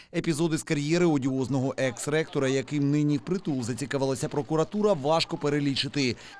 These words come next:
Сам Петро Мельник неодноразово заявляв про свою непричетність до злочинних схем розграбування майна університету та масової корупції, що процвітала у стінах вишу в часи його ректорства.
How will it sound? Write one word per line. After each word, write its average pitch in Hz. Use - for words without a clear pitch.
Сам 196
Петро 147
Мельник 160
неодноразово 147
заявляв 135
про 147
свою 147
непричетність 180
до 131
злочинних 131
схем 135
розграбування 139
майна 135
університету 131
та 139
масової 151
корупції, 175
що 123
процвітала 131
у 135
стінах 123
вишу 170
в 180
часи 214
його 135
ректорства. 127